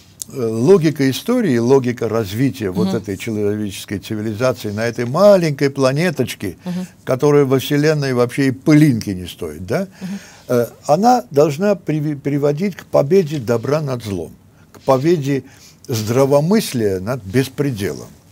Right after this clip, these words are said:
Speaker 1: Ну, что мы видим? Во всех авторитарных режимах мы видим беспредел, мы видим угнетение, угнетение народа, э, мы видим воровство, коррупцию, э, обман и прочее. В отличие от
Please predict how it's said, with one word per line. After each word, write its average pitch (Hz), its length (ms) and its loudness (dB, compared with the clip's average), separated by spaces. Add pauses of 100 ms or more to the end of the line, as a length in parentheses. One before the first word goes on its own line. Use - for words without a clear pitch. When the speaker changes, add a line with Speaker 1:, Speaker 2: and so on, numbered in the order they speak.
(680)
Speaker 1:
Ну, 190 120 0
что 214 220 6
мы 139 140 0
видим? 98 420 -4
Во 117 140 2
всех 208 300 0
авторитарных 147 840 -4
режимах 139 560 -6 (380)
мы 123 140 -2
видим 123 300 -2
беспредел, 98 760 -8 (520)
мы 113 120 -4
видим 120 320 -2
угнетение, 113 840 -2
угнетение 113 640 -6
народа, 82 580 -6 (540)
э, 98 200 -4
мы 120 160 -2
видим 120 280 0
воровство, 95 720 0
коррупцию, 101 920 -6 (580)
э, 98 260 -2
обман 101 640 0
и 127 80 -4
прочее. 95 540 -4 (340)
В 110 160 -2
отличие 190 580 0
от 156 220 4